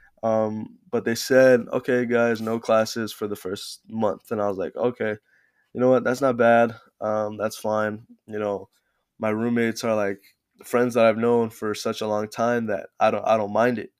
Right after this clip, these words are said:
Um, so I was like, "Okay, that's fine. You know, I'm just gonna be stuck with them here, and, you know, we can still go out and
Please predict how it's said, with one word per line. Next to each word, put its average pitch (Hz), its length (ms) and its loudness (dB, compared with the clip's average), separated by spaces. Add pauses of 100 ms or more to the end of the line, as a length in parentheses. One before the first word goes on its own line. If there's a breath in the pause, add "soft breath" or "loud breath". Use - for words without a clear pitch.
(520)
Um, 98 460 -8
so 113 180 -6
I 107 120 -2
was 104 100 -8
like, 98 220 -6
"Okay, 123 180 -4
that's 123 160 0
fine. 127 220 -2
You 107 80 -6
know, 107 60 -4
I'm 107 100 -4
just 110 100 -12
gonna 110 140 -8
be 104 80 -12
stuck 110 240 -6
with 110 80 -10
them 104 140 -6
here, 123 260 -2
and, 117 120 -4
you 107 80 -8
know, 104 140 -6
we 113 120 -6
can 117 100 -6
still 110 180 -8
go 110 160 -2
out 117 300 2
and 104 180 -8